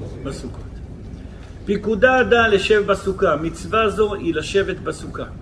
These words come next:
והעוקים נא, והרי ביארנו טעם ישיבה בסוכה, בגין להחזאה דישראל יתווה ברזה דמהימנותא, בלא תחילו כלל. כדי להראות לכל שישראל יושבים בסוד האמונה,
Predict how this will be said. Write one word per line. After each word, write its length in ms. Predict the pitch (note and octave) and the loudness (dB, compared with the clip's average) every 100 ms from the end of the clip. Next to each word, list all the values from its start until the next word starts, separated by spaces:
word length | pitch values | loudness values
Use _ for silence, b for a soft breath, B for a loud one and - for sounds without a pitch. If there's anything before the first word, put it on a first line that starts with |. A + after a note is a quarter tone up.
| - - | -14 -8
והעוקים 560 | D#3 F#3+ F3 - A3 G#3+ | 4 6 4 2 -4 -2
נא, 140 | G#3 F#3 | 0 2
והרי 320 | D#3+ D#3+ F#3 | 2 2 -2
ביארנו 480 | C#3+ D#3+ F3 F3 D3+ | -2 0 0 -2 -6
טעם 320 | - E3+ D3 | -4 -4 -2
ישיבה 340 | C3 C#3+ C3+ | -6 -6 -4
בסוכה, 500 | C3+ B2+ - - D#3+ A#3+ C4+ - - B B B B B B | -2 -4 -10 -6 -4 -4 -6 -10 -14 B B B B B B
בגין 420 | E3 D3+ A#3+ C4 | -2 2 2 4
להחזאה 680 | A#3 G3 - B2+ E3+ G3 G#3 | 6 6 4 -2 -2 0 -2
דישראל 640 | F#3 F3+ C#3 - F#3 G3+ | 0 -2 -4 -2 2 2
יתווה 400 | F3 D#3+ C3+ F#3+ F#3 | 0 -4 -2 0 0
ברזה 400 | D#3+ C3+ C3+ E3+ | -2 -4 -2 -2
דמהימנותא, 640 | D#3 D3 C#3 C3 B2 - F3 - - | -2 -2 -2 -2 -4 -4 -6 -6 -8
בלא 200 | C3+ D3+ | -4 -2
תחילו 380 | D#3+ - D3 C3 | -4 -8 -8 -8
כלל. 220 | - A#2+ A#2 - - - B B B B - | -8 -10 -10 -14 -16 -16 B B B B 6
כדי 260 | G#3+ B3 | 10 12
להראות 680 | B3+ A#3 G#3 G3+ B3 C4+ C#4 | 10 10 6 4 4 2 2
לכל 440 | G#3 F#3+ G3 G3+ G#3+ | 2 4 4 4 2
שישראל 580 | - F#3 D#3 E3+ G3+ G3+ | -2 -4 -4 0 2 2
יושבים 400 | F#3 - G3+ F#3 | 0 -2 -2 -2
בסוד 360 | D#3+ G#3 G3 | -2 0 0
האמונה, 560 | G3+ D#3+ C#3+ D3 F#3 | 0 -2 -2 0 0